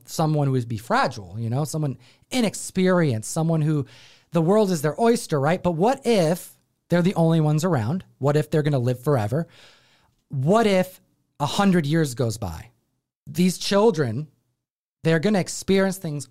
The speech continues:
over and over again to a point where life gets dull. And that's what he's exp-, expressing. He used to write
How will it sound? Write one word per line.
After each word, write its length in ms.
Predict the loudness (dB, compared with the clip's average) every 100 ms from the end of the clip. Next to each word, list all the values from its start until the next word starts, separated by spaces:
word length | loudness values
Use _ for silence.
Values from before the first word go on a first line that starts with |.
| -2
over 300 | 2 2 2
and 100 | 2
over 180 | 2 0
again 140 | 0
to 100 | -2
a 40 | -2
point 300 | -2 -2 0
where 260 | 0 0 -4 -16 _ _
life 440 | -4 0 2 0 -2
gets 280 | -4 -4 -10
dull. 500 | -4 -2 -2 -4 _ _ _ _
And 140 | 0 2
that's 220 | 2 0
what 140 | 0
he's 160 | 0 -2
exp-, 400 | -6 -6 -6 -4
expressing. 560 | -8 -2 -2 -2 -6 -12 -16 -6
He 80 | 2
used 240 | 2 2
to 60 | -2
write 320 | -2 -4 -4